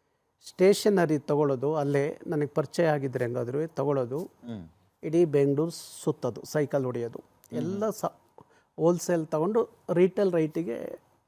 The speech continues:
Speaker 2: ನಿಮ್
Speaker 1: ಸಪ್ಲೈ
Speaker 2: ತಾಯಿಯವ್ರು
Speaker 1: ಮಾಡ್ತಾ
Speaker 2: ಎಪ್ಪತ್ತು ಸಾವಿರ ಕೊಟ್ಟ ಮೇಲೆ ನೀವು ಮಹೀಂದ್ರಾ ಬಿಟ್ಬಿಟ್ರಿ?
Speaker 1: ಇಟ್ಬಿಟ್ಟೆ. ಬಿಟ್ಟು
Speaker 2: ನೀವೇ ಓನ್ ಸ್ಟಾರ್ಟ್ ಮಾಡಿ?
Speaker 1: ಓನ್ ಸ್ಟಾರ್ಟ್ ಮಾಡ್ದೆ.
Speaker 2: ಹ್ಮ್.
Speaker 1: ಸ್ಟಾರ್ಟ್ ಮಾಡ್ದೆ, ಚೆನ್ನಾಗಿ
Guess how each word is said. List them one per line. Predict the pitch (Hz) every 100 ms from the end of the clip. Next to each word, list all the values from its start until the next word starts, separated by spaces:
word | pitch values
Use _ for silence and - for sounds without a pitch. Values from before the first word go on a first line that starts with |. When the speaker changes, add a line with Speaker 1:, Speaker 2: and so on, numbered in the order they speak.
| _ -
Speaker 2:
ನಿಮ್ | 113 113
Speaker 1:
ಸಪ್ಲೈ | 117
Speaker 2:
ತಾಯಿಯವ್ರು | 120 139 131
Speaker 1:
ಮಾಡ್ತಾ |
Speaker 2:
ಎಪ್ಪತ್ತು | 117 117
ಸಾವಿರ | 127 127
ಕೊಟ್ಟ | 123 117
ಮೇಲೆ | 127
ನೀವು | 139 123
ಮಹೀಂದ್ರಾ | 113 123 127 127
ಬಿಟ್ಬಿಟ್ರಿ? | 110 107 92 82
Speaker 1:
ಇಟ್ಬಿಟ್ಟೆ. | - 175 151 - - - - - -
ಬಿಟ್ಟು | 151 131
Speaker 2:
ನೀವೇ | 139
ಓನ್ | 127 127 131
ಸ್ಟಾರ್ಟ್ | 120 104
ಮಾಡಿ? | 104 175
Speaker 1:
ಓನ್ | 185
ಸ್ಟಾರ್ಟ್ | 170 - 139 -
ಮಾಡ್ದೆ. | 139 123 - -
Speaker 2:
ಹ್ಮ್. | 151 - 117 101 82 - - -
Speaker 1:
ಸ್ಟಾರ್ಟ್ | - - 170 175 165
ಮಾಡ್ದೆ, | 160 151 143 160 165
ಚೆನ್ನಾಗಿ | - 165 165 160 143 147 120 120 -